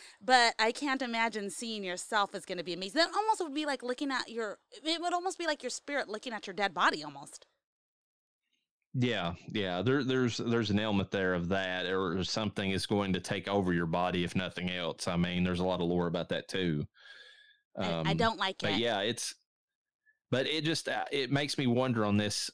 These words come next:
Speaker 2: uh, I mean, episode, because literally the very next time that, you know, you see Henry Wingrave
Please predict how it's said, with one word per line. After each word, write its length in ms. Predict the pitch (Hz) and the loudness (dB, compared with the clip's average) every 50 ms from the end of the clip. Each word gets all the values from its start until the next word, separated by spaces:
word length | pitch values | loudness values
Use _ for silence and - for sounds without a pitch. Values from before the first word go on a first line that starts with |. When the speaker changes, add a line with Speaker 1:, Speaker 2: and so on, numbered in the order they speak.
| - | -6
Speaker 2:
uh, 40 | 101 | -4
I 120 | 98 95 | -2 0
mean, 220 | 101 104 101 101 101 | 0 0 0 -2 -2
episode, 580 | 107 104 - - 98 - - 107 101 101 95 | -4 -4 -2 -4 -4 -2 -2 -2 0 0 0
because 560 | 92 101 - - 110 107 104 104 104 98 - - | -2 -2 -2 0 0 0 0 0 0 -2 0 0
literally 480 | 107 110 123 135 139 127 117 113 113 | 2 2 2 4 4 2 2 2 2
the 100 | 104 101 | 0 0
very 220 | 92 104 113 120 117 | 2 2 2 2 2
next 240 | 117 104 - - | 0 -2 -4 -6
time 320 | - - 110 107 107 107 104 | -4 -4 -2 -2 0 2 2
that, 200 | 104 101 98 - - - | 2 0 -2 -4 -6 -6
you 160 | 113 104 101 | -4 -2 0
know, 140 | 98 98 98 | 0 2 0
you 200 | 101 98 98 95 | 2 2 0 0
see 680 | - - - 123 131 123 120 113 107 107 98 90 - - 95 | 0 0 -2 0 0 0 0 0 0 0 -2 -2 -4 -6 -2
Henry 300 | 92 117 117 113 107 101 | 0 2 2 2 2 2
Wingrave 800 | 98 107 117 127 117 101 101 95 92 92 92 92 92 92 - | 2 2 2 2 2 2 4 2 2 0 0 0 -2 -2 -4